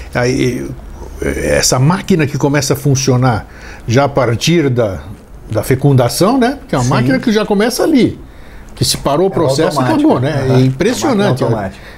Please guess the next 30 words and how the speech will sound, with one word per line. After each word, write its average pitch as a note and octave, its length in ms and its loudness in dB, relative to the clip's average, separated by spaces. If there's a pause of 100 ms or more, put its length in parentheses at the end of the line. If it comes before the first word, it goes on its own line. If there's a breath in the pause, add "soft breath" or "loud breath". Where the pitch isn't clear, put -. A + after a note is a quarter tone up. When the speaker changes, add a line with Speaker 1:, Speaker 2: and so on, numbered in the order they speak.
Speaker 1:
Isso - 140 0
é, G3 100 4
isso G3+ 200 4
é, G#3 100 0
isso, G#3+ 220 0
isso G3+ 280 2
é A#3+ 100 2
incrível, F#3+ 880 4
é C3 100 2
incrível. E3+ 600 2
Você - 140 -4
pode E3 260 0
estudar C3+ 560 2 (600 loud breath)
genética, A#2+ 760 2
pode D#3+ 240 0
estudar - 220 0
o E3 40 0
que - 100 -4
você A3+ 140 2
quiser, E3+ 680 2
mas F3 260 -2 (100)
os D3 240 4
médicos G3 560 2
se D#3 100 -2
surpreendem, B2+ 800 0
os A#2 140 -2
médicos, C3+ 500 2
cientistas E3 640 2
se D3+ 140 -2
surpreendem D3+ 680 2